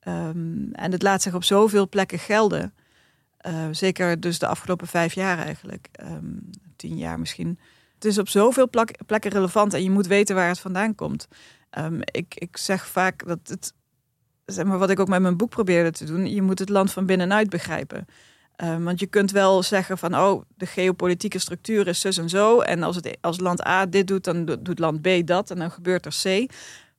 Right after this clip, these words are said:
Maar zo werkt het niet altijd. Ehm, zo werkt het misschien in de setting die wij gewend waren. In de Koude Oorlogssetting, post-Koude Oorlog. Maar nu heb je een nieuwe speler die er heel anders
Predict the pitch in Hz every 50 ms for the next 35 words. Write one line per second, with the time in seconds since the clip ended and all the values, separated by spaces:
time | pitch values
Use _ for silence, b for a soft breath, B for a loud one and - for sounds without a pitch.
0 | _ _ _ _ _ - 180 190 202 202 202 190 202 202 185 196 196 214 254 -
1 | 247 220 - _ _ _ _ _ 190 190 196 190 165 - 156 160 156 - - -
2 | 135 - - - - - - - - 156 160 156 160 160 - - - - 175 202
3 | 196 180 196 196 220 214 - 208 - 202 180 - - 208 202 190 185 170 170 -
4 | 196 208 202 208 196 190 180 165 160 147 160 - - - - 160 175 196 254 269
5 | - 175 156 156 151 156 156 135 147 151 - - - 131 156 - - - 180 180
6 | 190 180 - - 175 175 175 180 180 175 175 - - 185 - - - 170 170 165
7 | 156 - - 170 170 165 165 - - - _ _ _ _ _ _ _ _ _ _
8 | _ _ _ _ _ - B B B B B B B - 185 170 180 180 180 180
9 | - - _ _ - 180 185 190 185 190 190 190 190 190 190 - 196 185 175 170
10 | 175 185 220 208 - - - - 156 151 160 165 165 170 170 165 170 165 165 165
11 | 156 180 185 180 165 - - 196 233 226 208 180 180 - -